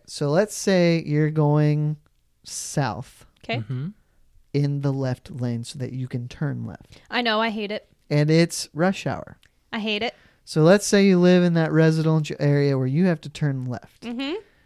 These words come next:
Speaker 1: Do you, if it were you and you lived there, would you wait, sit there and wait for a break when there's almost never one?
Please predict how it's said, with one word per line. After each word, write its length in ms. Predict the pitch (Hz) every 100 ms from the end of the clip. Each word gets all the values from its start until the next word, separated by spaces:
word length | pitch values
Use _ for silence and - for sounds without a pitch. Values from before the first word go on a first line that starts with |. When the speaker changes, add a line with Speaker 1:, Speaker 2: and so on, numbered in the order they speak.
| _ -
Speaker 1:
Do 120 | 143
you, 640 | 151 160 185 202 170 143 151
if 220 | 185 202
it 100 | 233
were 120 | 208
you 280 | 208 202 170
and 140 | 147 147
you 160 | 151
lived 380 | 156 156 131 - _ _ _ -
there, 340 | 127 113 - -
would 300 | 135 143 147
you 300 | 147 151 151
wait, 720 | 131 120 117 139 240 - -
sit 320 | - 196 196 -
there 180 | 226 226
and 200 | 233 302
wait 380 | 220 151 135 -
for 240 | - 156
a 40 | 156
break 420 | 170 160 160 -
when 140 | 147
there's 200 | 151 156
almost 520 | 131 151 208 226 226 196
never 320 | 208 214 196
one? 420 | 139 113 110